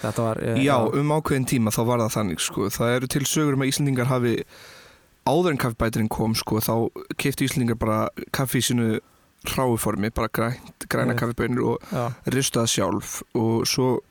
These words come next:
Speaker 2: fór að vera mjög aðgengilegt að kaupa bara mulið kaffi eða, uh, ristaðar kaffibaunir. Og svo
Speaker 1: Ah.
Speaker 2: kom tímabili sem kaffi fór að verða dýrara, sko, og þá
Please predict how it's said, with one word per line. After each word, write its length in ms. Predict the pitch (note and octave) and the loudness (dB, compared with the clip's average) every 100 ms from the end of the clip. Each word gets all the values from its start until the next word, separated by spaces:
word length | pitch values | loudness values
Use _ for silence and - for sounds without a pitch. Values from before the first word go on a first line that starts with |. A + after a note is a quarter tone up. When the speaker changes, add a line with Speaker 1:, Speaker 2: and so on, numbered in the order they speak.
| _ - | _ -10
Speaker 2:
fór 240 | - C3 A#2+ | -2 0 2
að 80 | |
vera 80 | A#2 | 2
mjög 220 | A#2 A#2 | 2 2
aðgengilegt 420 | B2 A#2 A#2+ A#2 - | 0 0 -2 -2 -2
að 80 | |
kaupa 160 | A#2+ A2+ | 0 0
bara 220 | - G#2 - - - - _ - | 0 -2 -4 -8 -20 -20 _ -2
mulið 320 | A#2 A2+ A2 | 2 2 0
kaffi 360 | - A2+ F#2+ G#2 | -2 -2 0 0
eða, 360 | G2+ G#2+ G#2+ - | 0 0 0 0
uh, 800 | - - - - - - G1+ - - - - - | -4 -6 -8 -8 -10 -12 -14 -14 -18 -20 -20 -8
ristaðar 420 | - A2 - G#2+ | -2 -2 2 0
kaffibaunir. 600 | - A#2 A2+ A2 G#2+ A2+ - - - - - - - | 0 -2 0 0 2 0 -4 -18 -20 -20 -20 -20 -8
Og 100 | A#2 | -2
svo 140 | A#2 C3 | 0 0
Speaker 1:
Ah. 60 | A2 | 0
Speaker 2:
kom 160 | D#3 | 0
tímabili 400 | - E3+ D#3 C3+ | 2 0 2 0
sem 80 | C3 | 0
kaffi 220 | D#3 C3+ | -2 -2
fór 220 | - D3+ D3 | 0 2 2
að 80 | C#3+ | 2
verða 180 | C#3 | 0
dýrara, 440 | B2+ D#3+ D#3+ B2 A#2 | 0 2 2 2 0
sko, 340 | - A#2 A2+ | 0 0 0
og 60 | A#2 | 0
þá 320 | - C3 C#3 | 0 0 0